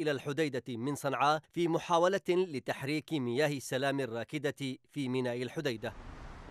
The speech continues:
وفق متحدث باسم الأمين العام للأمم المتحدة، أكد المبعوث الأممي مارتن غريفيث بأن المنظمة الدولية ملتزمة بالمحافظة على تنفيذ اتفاق ستوكهولم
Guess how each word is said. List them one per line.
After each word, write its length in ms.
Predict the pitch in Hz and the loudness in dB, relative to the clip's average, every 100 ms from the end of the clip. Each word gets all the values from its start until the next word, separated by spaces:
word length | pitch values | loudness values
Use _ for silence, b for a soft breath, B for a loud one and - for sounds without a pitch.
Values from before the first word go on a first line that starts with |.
| - 156 | -8 2
وفق 320 | 220 - 226 | 2 4 4
متحدث 640 | 190 156 - 160 160 - | 4 2 0 0 2 2
باسم 360 | 151 147 - 160 | 0 -2 -2 -2
الأمين 400 | - 143 151 147 | 0 0 2 0
العام 360 | 120 131 156 | 4 4 4
للأمم 420 | 151 127 143 143 | 2 -2 0 0
المتحدة، 760 | 147 151 - 170 139 117 131 147 b 185 | 2 0 -2 -2 -2 -2 -2 -4 b -2
أكد 360 | 196 - 180 | 0 2 4
المبعوث 460 | 151 123 120 147 151 | 4 2 0 -2 0
الأممي 440 | 147 147 147 165 156 | 2 2 4 2 2
مارتن 400 | 131 147 151 143 | 2 2 2 0
غريفيث 380 | 147 165 170 - 175 - _ | 0 -2 -4 -2 -4 -4 _
بأن 260 | 151 214 208 | 2 4 4
المنظمة 540 | 190 156 135 139 165 170 | 4 4 4 4 2 2
الدولية 520 | 143 156 156 123 104 | 2 2 2 -2 -6
ملتزمة 840 | 127 131 143 127 147 151 - 156 175 | -4 -4 -2 -2 2 2 2 2 2
بالمحافظة 760 | 139 123 120 - 131 160 151 151 | -2 -4 -2 2 2 2 0 -2
على 420 | 127 107 147 117 - | -4 0 2 0 -4
تنفيذ 360 | 127 113 160 139 | -6 -2 -2 -2
اتفاق 420 | - 127 156 - | -6 0 0 0
ستوكهولم 600 | - 147 170 156 123 | -6 -2 0 2 2